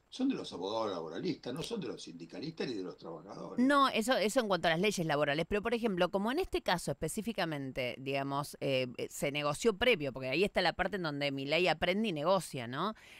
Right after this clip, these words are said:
Speaker 2: La parte que tenía que ver con la plata para los sindicatos se negoció a tal punto que se sacó de la ley. Con lo cual,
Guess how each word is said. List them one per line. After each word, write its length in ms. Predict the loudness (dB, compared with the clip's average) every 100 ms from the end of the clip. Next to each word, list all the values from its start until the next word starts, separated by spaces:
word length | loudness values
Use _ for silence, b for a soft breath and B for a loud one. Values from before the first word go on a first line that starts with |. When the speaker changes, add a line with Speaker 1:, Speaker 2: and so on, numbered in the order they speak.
| B
Speaker 2:
La 220 | 2 2
parte 360 | 2 0 -2 -4
que 100 | -2
tenía 360 | 0 0 0
que 120 | 2
ver 220 | 2 2 0
con 300 | -2 0 2
la 140 | 2
plata 420 | 4 2 4 2
para 160 | 0 0
los 140 | -2
sindicatos 600 | -2 -4 -2 0 0 0
se 140 | -2 -4
negoció 420 | -2 -2 0 0
a 40 |
tal 140 | 0 -2
punto 280 | 0 2
que 80 | 2
se 80 | 0
sacó 260 | -2 2 4
de 80 |
la 100 | 4
ley. 280 | 2 0 -8 -16 B B B
Con 160 | 4
lo 120 | 4 4
cual, 340 | 4 2 0